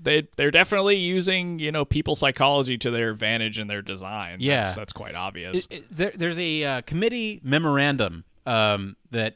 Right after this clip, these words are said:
Speaker 2: also notes some interesting things. I'm gonna read this quote. It's long, but I think it's important, and a lot of it talks about,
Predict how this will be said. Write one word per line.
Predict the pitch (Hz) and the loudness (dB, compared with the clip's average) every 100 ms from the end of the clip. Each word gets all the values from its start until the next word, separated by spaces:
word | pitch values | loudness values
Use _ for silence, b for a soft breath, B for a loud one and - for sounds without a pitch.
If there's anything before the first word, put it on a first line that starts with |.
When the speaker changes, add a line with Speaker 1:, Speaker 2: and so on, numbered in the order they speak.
| _ 131 | _ 0
Speaker 2:
also | 135 - 131 | 2 2 2
notes | 113 113 - | 2 0 -2
some | 120 | -4
interesting | 104 120 110 | -4 -8 -8
things. | 110 104 - | -8 -8 -2
I'm | |
gonna | 233 254 | 0 0
read | 226 | -2
this | 160 | -4
quote. | - 123 95 | 0 0 0
It's | 139 - | -6 0
long, | 180 180 101 95 - _ _ | 6 6 4 -2 -12 _ _
but | 139 | 4
I | 156 | 4
think | 208 | 2
it's | 151 | -2
important, | 107 - 131 113 | -2 0 0 -4
and | 110 113 | -2 0
a | |
lot | 117 131 127 | 2 2 2
of | |
it | 110 | -2
talks | 117 120 - 117 | 0 -2 -2 -2
about, | 107 101 101 | 0 0 -2